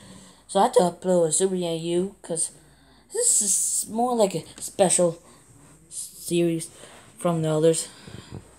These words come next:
Uh, I s-, like you already know from Super A U, what you didn't know about is I grew up from SpongeBob's Day.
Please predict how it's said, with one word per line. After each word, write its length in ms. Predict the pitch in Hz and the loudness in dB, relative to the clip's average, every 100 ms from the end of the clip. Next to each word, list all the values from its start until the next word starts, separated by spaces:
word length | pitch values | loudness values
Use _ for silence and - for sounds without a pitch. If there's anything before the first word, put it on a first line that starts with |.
| _ _ _ _ _ _ _ _ _ _ _ _ _ _ - - _ _ - | _ _ _ _ _ _ _ _ _ _ _ _ _ _ -20 -20 _ _ -14
Uh, 160 | - 160 | -8 -4
I 200 | 156 170 | -2 -2
s-, 200 | 175 - 175 - 185 - | -4 -6 -6 -6 -8 -4
like 240 | 202 190 | -2 -2
you 160 | 202 202 | 2 4
already 180 | 202 202 | 4 2
know 280 | 196 185 185 - - - - - _ | 0 0 -2 -12 -20 -20 -20 -20 _
from 420 | - 180 170 170 | -4 0 2 0
Super 280 | 160 - 175 | -2 0 2
A 180 | 170 170 | 2 0
U, 300 | 160 165 170 _ _ | 0 -2 -6 _ _
what 160 | 156 180 | -10 -10
you 60 | |
didn't 340 | - 190 214 185 | 0 4 4 4
know 140 | 180 | 2
about 300 | 175 175 175 | 2 2 0
is 140 | 165 | -2
I 140 | 151 151 | -4 -4
grew 360 | - - - 170 | -6 -12 -2 0
up 320 | 170 175 - _ _ | 0 -4 -10 _ _
from 180 | - 165 | -8 -6
SpongeBob's 640 | - 160 160 147 147 147 | -6 -6 -6 -8 -10 -10
Day. 400 | - 147 147 147 | -10 -8 -8 -10